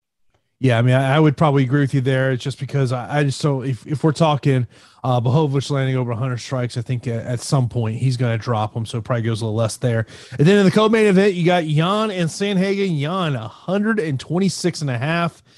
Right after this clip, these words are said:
Sandhagen, eighty-nine and a half. It's a big number, uh, but it's a bantamweight fight.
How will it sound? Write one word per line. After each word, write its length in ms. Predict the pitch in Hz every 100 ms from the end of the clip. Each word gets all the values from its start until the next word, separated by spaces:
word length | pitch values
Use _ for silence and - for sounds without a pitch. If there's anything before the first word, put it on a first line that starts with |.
| _ _ _
Sandhagen, 920 | - - 202 226 185 202 190 185 165 _ -
eighty-nine 1200 | 156 202 208 208 170 - - 127 127 139 156 151 143
and 200 | 127 117
a 80 |
half. 420 | 107 - 127 110 123
It's 120 | -
a 60 |
big 260 | 117 156 247
number, 360 | 254 226 240 254 -
uh, 300 | - 160 160
but 260 | 147 175 165
it's 160 | 160 139
a 20 |
bantamweight 480 | 127 165 190 196 180
fight. 380 | 185 190 196